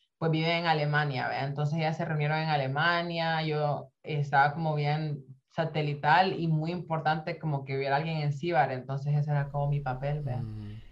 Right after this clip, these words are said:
Speaker 2: Yo
Speaker 1: Y
Speaker 2: pensé que te iban a llevar a
Speaker 1: entonces
Speaker 2: Alemania, ¿o?
Speaker 1: <laughs> Pues mira, si, si fuera alguien pilas, se va. Yo, como, vos sabes, como a mí me invi-,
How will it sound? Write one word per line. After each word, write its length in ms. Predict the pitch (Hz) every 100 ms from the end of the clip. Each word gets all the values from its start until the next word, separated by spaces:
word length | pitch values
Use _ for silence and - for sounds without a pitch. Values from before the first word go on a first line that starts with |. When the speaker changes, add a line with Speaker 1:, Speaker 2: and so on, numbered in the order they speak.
| - -
Speaker 2:
Yo 140 | 143
Speaker 1:
Y 20 |
Speaker 2:
pensé 200 | 143 214
que 60 | 208
te 80 | 131
iban 120 | 143
a 40 |
llevar 240 | 139 143 143
a 40 |
Speaker 1:
entonces 180 | 151 170
Speaker 2:
Alemania, 440 | 185 123 139 143 107
¿o? 160 | 104 - - -
Speaker 1:
<laughs> 380 | 196 190 - - - - - - - - - -
Pues 120 | 208
mira, 240 | 240 190
si, 120 | 185 190 -
si 220 | - 220
fuera 240 | - 277
alguien 320 | 320 320 294
pilas, 440 | 302 330 311 311 302
se 140 | 202
va. 240 | 170 107 -
Yo, 360 | 160 208 247 240
como, 300 | 208 180 147
vos 120 | 190
sabes, 200 | 202 196
como 220 | 226 196
a 60 | 170
mí 200 | 220 247
me 100 | 240
invi-, 280 | 220 214